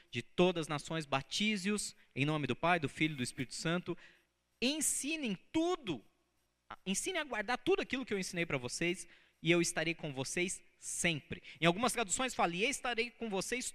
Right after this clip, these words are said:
todos os dias, até a consumação dos tempos, até o final dos tempos."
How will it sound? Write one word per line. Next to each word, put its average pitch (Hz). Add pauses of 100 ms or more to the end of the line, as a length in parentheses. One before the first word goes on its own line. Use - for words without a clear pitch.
(140)
todos 302
os -
dias, 123 (240)
até 175 (300)
a 147
consumação 151
dos 135
tempos, 117
até 117
o 123
final 117
dos 110
tempos." -